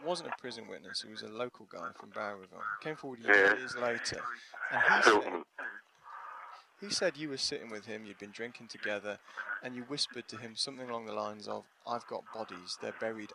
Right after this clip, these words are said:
Speaker 1: out on the Congarini Road."
Speaker 2: Complete nonsense. This guy took fourteen years to come forward with that.
Speaker 1: Yeah, but he's got a good excuse for that. He was, you know, he didn't, he was scared of you, he said. And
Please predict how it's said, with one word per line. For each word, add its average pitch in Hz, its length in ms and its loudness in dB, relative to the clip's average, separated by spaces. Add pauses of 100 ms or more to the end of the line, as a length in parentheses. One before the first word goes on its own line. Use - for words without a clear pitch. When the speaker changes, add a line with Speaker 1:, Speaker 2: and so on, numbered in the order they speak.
Speaker 1:
out 113 200 -4 (260)
on 110 80 0
the 107 80 -4
Congarini 107 640 -8
Road." 92 280 -6 (1120)
Speaker 2:
Complete - 460 8
nonsense. - 520 6 (120)
This 156 120 8 (120)
guy 131 180 12 (140)
took - 120 -4 (120)
fourteen 120 440 8
years 117 260 8
to - 120 -8
come 113 200 10 (100)
forward 120 400 8
with 107 180 6
that. 175 240 8 (720)
Speaker 1:
Yeah, 202 160 0
but 160 140 -2
he's 196 100 -4
got 247 180 2
a 226 60 -8
good 190 280 -2
excuse - 560 -6
for 143 140 -12
that. 98 300 -8
He 151 200 -12
was, 147 320 -10
you 143 120 -14
know, 104 180 -12
he 120 140 -14
didn't, 165 340 -4
he 147 100 -12
was 123 120 -2
scared 135 360 4
of 113 120 -8
you, 98 120 -12
he 95 80 -14
said. 160 300 -8 (720)
And 135 240 -2